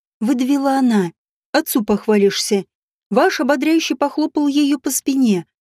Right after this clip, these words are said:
«А теперь хвостики в руки и вперёд!» скомандовал он. В узкую заросшую зеленью щель в скале протиснулся высокий тонкокосный мужчина с белыми волосами и красными глазами.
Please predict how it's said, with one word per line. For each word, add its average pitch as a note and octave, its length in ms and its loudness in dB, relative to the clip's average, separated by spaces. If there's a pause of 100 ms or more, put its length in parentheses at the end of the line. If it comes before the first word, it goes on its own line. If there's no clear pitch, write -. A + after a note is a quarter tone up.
(320)
«А A#3+ 120 2
теперь F4+ 360 2
хвостики D#4 540 0
в D4 100 0
руки F4 420 4 (320)
и E4 80 4
вперёд!» D#4 560 2 (500)
скомандовал C4+ 760 -2
он. F#3 240 0 (560)
В G#3+ 120 2
узкую B3+ 300 0
заросшую B3+ 560 0
зеленью B3+ 460 2
щель D4+ 280 0
в - 60 -10
скале A3 460 0 (380)
протиснулся D#4+ 640 0
высокий D#4 460 0
тонкокосный D4+ 720 -2
мужчина B3 520 2
с F#3+ 60 -2
белыми A#3+ 380 0
волосами B3 540 2
и D4+ 80 0
красными D4 460 0
глазами. B3 680 2